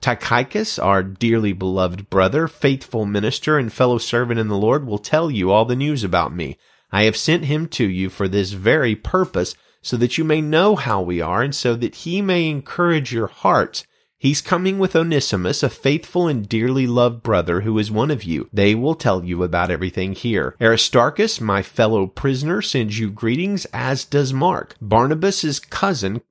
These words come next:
concerning whom you have received instructions. If he comes to you, welcome him. And so does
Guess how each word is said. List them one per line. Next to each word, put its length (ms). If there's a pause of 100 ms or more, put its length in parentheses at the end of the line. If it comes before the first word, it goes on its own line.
concerning 560
whom 400
you 280
have 300
received 580
instructions. 840 (240)
If 100
he 100
comes 340
to 100
you, 160
welcome 500
him. 280 (260)
And 120
so 220
does 300